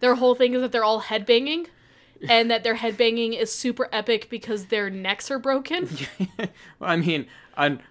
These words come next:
Speaker 2: to be fair, they're, they're doing the metal because they, they couldn't find any other, like, open mic
Speaker 1: Yeah.
Speaker 2: event. So it was, it was the,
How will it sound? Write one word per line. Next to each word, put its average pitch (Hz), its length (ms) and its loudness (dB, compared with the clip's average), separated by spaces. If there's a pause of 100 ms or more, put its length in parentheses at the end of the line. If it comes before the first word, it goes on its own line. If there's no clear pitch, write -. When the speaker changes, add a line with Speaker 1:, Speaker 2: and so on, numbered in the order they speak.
(180)
Speaker 2:
to 180 120 -2
be 180 180 0
fair, 101 560 -4 (260)
they're, 135 320 2
they're 139 160 0
doing 170 320 -2
the 143 60 -2
metal 117 360 -2
because 123 420 -6
they, 123 260 -4 (100)
they 120 280 -2 (140)
couldn't 135 360 -8
find 117 320 -4
any 110 340 -6
other, 104 360 -6
like, 101 300 -8
open 107 460 -8
mic 95 480 -12 (300)
Speaker 1:
Yeah. 254 240 2
Speaker 2:
event. 110 420 -4
So 120 240 -4
it 127 60 -6
was, 127 180 -6
it 127 140 -2
was 123 160 -10
the, 110 480 -4